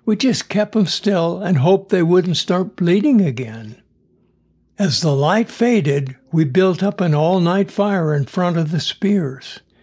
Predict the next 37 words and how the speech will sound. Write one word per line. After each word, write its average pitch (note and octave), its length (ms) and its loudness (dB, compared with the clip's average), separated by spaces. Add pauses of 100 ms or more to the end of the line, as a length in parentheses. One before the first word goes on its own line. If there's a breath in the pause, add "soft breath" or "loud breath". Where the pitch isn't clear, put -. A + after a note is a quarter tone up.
(320 soft breath)
It A3 160 -2
was G3 180 0
gonna G#3 240 2
be D#3 160 2
a C#3 100 0
long, E3+ 540 0
painful F3 540 0
night D#3 420 -2
for D#3 160 -6
Daryl C#3+ 580 0
and C#3 120 -4
Alex, D3 680 -4 (280 soft breath)
and D#3+ 120 2
it G3 200 2
would D#3+ 200 -2
be D#3+ 180 2
a B2+ 100 -2
fitful G#3+ 560 -2
night D#3 340 -2
for D3 220 -4
us, D#3+ 480 -4 (200)
as D#3+ 200 -2
we D3+ 180 2
heard D#3 360 0
their C3 200 -2
groans D3 720 0
from C#3 320 -8
time C3+ 360 -2
to C#3 100 -6
time. C3 540 -6 (720)
That G3 440 -4
night, F#3+ 600 -2
we F#3+ 160 2
heard E3+ 320 0
the G3 80 2
birds F3+ 520 0
call C#3+ 800 0